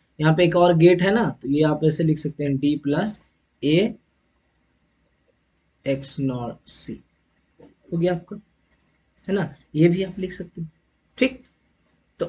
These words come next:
आंसर आप यहीं तक छोड़िए, गलत आपका नहीं होगा, यहाँ तक ही रखिए, कोई इशू नहीं है। लेकिन इसको और थोड़ा सा आपको गेट का संख्या reduce करने बोले तो आप इसके मदद से कर सकते हैं। यहाँ पे गेट हमारा क्या होगा, reduce हो जाएगा। इसका आपको logic circuit बनाना हो तो बना दीजिएगा आराम से,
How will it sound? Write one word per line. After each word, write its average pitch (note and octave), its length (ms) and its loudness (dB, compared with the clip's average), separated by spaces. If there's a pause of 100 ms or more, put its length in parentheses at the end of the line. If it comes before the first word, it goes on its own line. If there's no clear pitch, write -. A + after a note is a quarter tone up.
आंसर A3+ 300 8
आप A#3+ 180 8
यहीं G#3 200 8
तक A3 120 6
छोड़िए, A3 340 2
गलत D#3+ 320 4
आपका D#3+ 260 2
नहीं D3 200 4
होगा, D#3 220 0
यहाँ D#3 300 4
तक E3 180 0
ही F3+ 60 2
रखिए, E3+ 260 2
कोई D#3+ 180 2
इशू D3+ 160 -2
नहीं E3+ 120 0
है। G3 80 -2
लेकिन E3+ 240 -2
इसको D#3+ 200 -4
और E3+ 180 0
थोड़ा E3+ 160 4
सा E3 140 0
आपको D#3+ 200 -2
गेट E3 220 2
का E3+ 120 -4
संख्या E3+ 280 2
reduce D#3+ 340 2
करने D#3+ 240 2
बोले D#3 240 2
तो A#2 120 -8
आप A#2 200 -12
इसके - 200 -14
मदद E3+ 180 -10
से A3 120 -8
कर A3+ 140 -6
सकते E3+ 300 -10
हैं। - 100 -20 (440)
यहाँ C#3+ 180 0
पे D#3 80 -2
गेट D3 260 0
हमारा D#3 240 0
क्या F3+ 120 0
होगा, C3+ 180 -2
reduce D3 300 -2
हो - 60 -8
जाएगा। - 160 -10 (340)
इसका D3 260 -2
आपको D3+ 180 0
logic D3+ 300 2
circuit D#3+ 300 0
बनाना D#3 320 2
हो C#3 100 -2
तो - 140 -14
बना D3 220 -6
दीजिएगा F3+ 340 -8
आराम E3 180 -4
से, - 160 -16